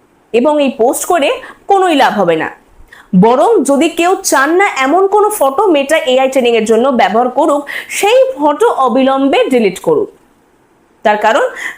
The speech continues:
Meta কিন্তু তার যা সিদ্ধান্ত নিয়েছে, সেই পথেই এগোবে। এছাড়া ইউজাররা তাদের প্রোফাইলটাকে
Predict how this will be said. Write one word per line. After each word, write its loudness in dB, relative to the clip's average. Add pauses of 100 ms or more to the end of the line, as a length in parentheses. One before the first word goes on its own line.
(180)
Meta 0
কিন্তু 2
তার 0
যা 0
সিদ্ধান্ত 0
নিয়েছে, 0
সেই 0
পথেই 0
এগোবে। -2 (500)
এছাড়া 0
ইউজাররা 2
তাদের 0
প্রোফাইলটাকে 0